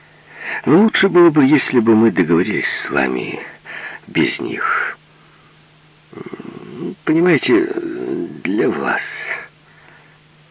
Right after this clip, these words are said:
Для вас лучше». «Как, вы мне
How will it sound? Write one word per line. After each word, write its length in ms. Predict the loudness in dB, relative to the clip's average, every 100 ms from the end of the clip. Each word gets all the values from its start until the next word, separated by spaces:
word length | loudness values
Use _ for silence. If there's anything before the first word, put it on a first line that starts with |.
| -20 _ _ _
Для 180 | 2 2
вас 180 | 2 -6 -6
лучше». 480 | -6 -6 -4 -4 -6 -10 -20 -20 -20 -20 _ _ _ _ _ _ -20 -20 -20 -20 -18 -14 -12 -10 -8 -8 -10 -8
«Как, 600 | -6 -6 -4 -4 -4 -8 -14 _ -12 -10 -10 -8 -10 -10 -16 -14 -10
вы 320 | -2 4 4
мне 400 | 4 2 0